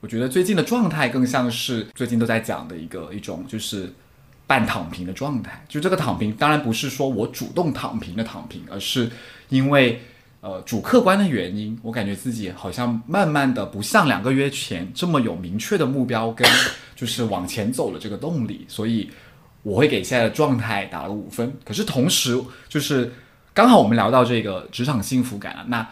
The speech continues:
就是因为这个样子，所以我们才需要去找到更多的方法方式来去提升，就是自己的职场幸福感，让，我也很希望能够迅速让自己的这个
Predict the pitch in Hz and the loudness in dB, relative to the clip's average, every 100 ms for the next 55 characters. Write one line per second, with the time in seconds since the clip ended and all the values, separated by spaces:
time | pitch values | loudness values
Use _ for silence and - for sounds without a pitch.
0 | - _ _ - 202 185 175 196 254 233 | -14 _ _ -2 2 4 6 10 10 10
1 | 147 123 110 98 - - 127 104 98 101 | 6 4 2 -2 -8 -2 0 0 -4 -6
2 | 104 - 123 120 117 120 123 90 110 131 | -8 -6 -2 -2 -2 -4 -4 -4 -2 0
3 | 123 123 120 196 147 135 196 - 196 - | 2 0 0 0 2 2 2 0 -2 -4
4 | 104 127 117 - 110 104 127 170 170 170 | -6 -6 -6 -8 -4 0 4 4 2 -6
5 | - - 127 113 113 101 117 104 67 - | -18 -10 -6 -4 -4 -4 -6 -6 -8 -12
6 | - - 107 107 95 120 113 110 - - | -18 -10 -6 -4 -4 -2 -2 -4 -8 -2
7 | 123 117 - - 117 190 240 160 101 147 | 0 0 -4 -4 6 8 8 6 2 2
8 | 131 123 110 127 120 139 120 135 120 113 | 4 4 2 0 0 -2 -2 0 0 0
9 | 117 110 95 104 104 95 | -2 -6 -4 -6 -8 -10